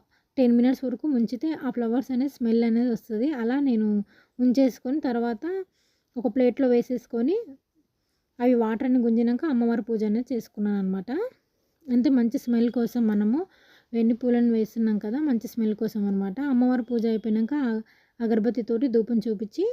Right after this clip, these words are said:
అమ్మవారికి నైవేద్యం పెడుతున్నా. కింద మనము కొంచెం పసుపు రాసి దానిపైన మనం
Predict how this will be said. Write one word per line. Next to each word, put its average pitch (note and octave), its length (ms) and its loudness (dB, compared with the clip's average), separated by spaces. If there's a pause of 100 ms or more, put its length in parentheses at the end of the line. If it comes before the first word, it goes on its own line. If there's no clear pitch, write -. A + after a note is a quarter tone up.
అమ్మవారికి A#3+ 480 2
నైవేద్యం A3 480 2
పెడుతున్నా. G#3 520 0
కింద B3 280 0
మనము A#3+ 380 2 (1040)
కొంచెం B3 280 2
పసుపు A#3 340 -6
రాసి A#3+ 360 -2 (880)
దానిపైన A#3 520 0
మనం A#3+ 240 2